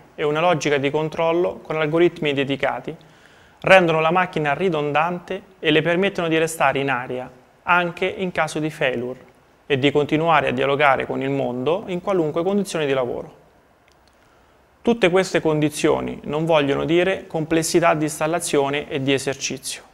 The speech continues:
Il T X è di facile installazione e di semplice manutenzione. Il collegamento all'antenna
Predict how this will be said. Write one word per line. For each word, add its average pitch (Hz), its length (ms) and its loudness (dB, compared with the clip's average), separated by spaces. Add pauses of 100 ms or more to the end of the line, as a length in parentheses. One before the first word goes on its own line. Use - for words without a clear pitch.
(600)
Il 143 180 -2
T 185 240 4
X - 300 -8
è 143 120 0
di 139 140 -2
facile 151 340 0
installazione 135 1000 -2
e 156 160 -4
di 165 100 2
semplice 208 600 0
manutenzione. 156 920 -6 (380)
Il 143 120 -2
collegamento 156 600 4
all'antenna 143 720 2